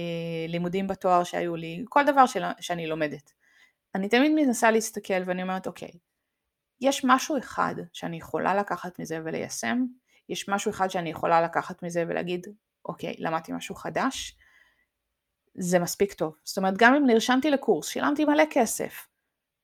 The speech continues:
אבל יצאתי משהו אחד שהוא טוב בשבילי, זה לגמרי היה שווה את זה. כי גם אם לא הי-,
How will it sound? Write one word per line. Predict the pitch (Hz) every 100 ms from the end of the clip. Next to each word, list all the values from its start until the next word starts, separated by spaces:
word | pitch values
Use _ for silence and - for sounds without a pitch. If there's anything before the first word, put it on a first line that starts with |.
| _ -
אבל | 190 180
יצאתי | 180 226 254
משהו | 220 214
אחד | 170 180 180
שהוא | - 165 -
טוב | 196 208 247
בשבילי, | 247 - 311 370 359 _ _ _ _ _ 190
זה | 175 175
לגמרי | 170 165 160 165
היה | 156
שווה | 160 156 156
את | 156
זה. | - _ _ _ _ _ -
כי | - 175 170 - 175
גם | 208 247
אם | 247
לא | 247 269
הי-, | 269